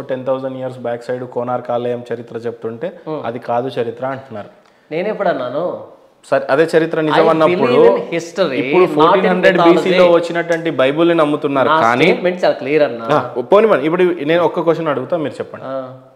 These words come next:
Speaker 1: హిస్టరీ ఇదంతా పక్కన పెట్టండి.
Speaker 2: ఓకే.
Speaker 1: టూ థౌజండ్ ట్వంటీ ఫోర్లో
Speaker 2: ఆ.
Speaker 1: మహేందర్కి
Speaker 2: Hmm.
Speaker 1: లేదా జాన్ పాల్ గారికి
Speaker 2: Hmm.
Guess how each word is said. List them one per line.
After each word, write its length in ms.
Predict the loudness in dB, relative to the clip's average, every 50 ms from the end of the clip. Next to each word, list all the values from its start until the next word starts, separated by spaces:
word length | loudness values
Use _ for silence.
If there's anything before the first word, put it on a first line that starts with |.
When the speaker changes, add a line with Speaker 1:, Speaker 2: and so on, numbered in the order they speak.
| _ _ -10
Speaker 1:
హిస్టరీ 280 | -10 -10 -8 -4 -4
ఇదంతా 400 | -4 -4 -4 -2 -2 -2 -4 -4
పక్కన 280 | -8 -8 -8 -10 -10 -16
పెట్టండి. 460 | -16 -16 -18 -20 -20 -20 _ -18 -18
Speaker 2:
ఓకే. 220 | -18 -16 -18 -20 -20 -20 -20 _ _ _ _ -4
Speaker 1:
టూ 160 | -2 -2 -2
థౌజండ్ 400 | 2 2 2 2 4 2 -2 -2
ట్వంటీ 220 | -2 -4 -4 -4 -8
ఫోర్లో 520 | -8 -4 -6 -4 -2 0 -2 -2 -2 -8 -16 -18 -16 -14
Speaker 2:
ఆ. 200 | -12 -12 -12 -14 -16 -20 -20 _ _ _ _ _ _ _ _ _ _ _ _ _ -8
Speaker 1:
మహేందర్కి 880 | -4 -4 -2 -2 -2 -2 0 0 0 0 -2 -6 -6 -6 -6 -8 -12 -18 -20 -20 -18
Speaker 2:
Hmm. 140 | -18 -16 -18 -20 -20 _ _ _ _ -10 -6
Speaker 1:
లేదా 200 | -4 0 0 0
జాన్ 300 | 0 0 -2 -2 -2 -2
పాల్ 160 | -2 -2 -2 -2
గారికి 280 | -6 -8 -10 -12 -18
Speaker 2:
Hmm. 280 | -18 -14 -14 -14 -14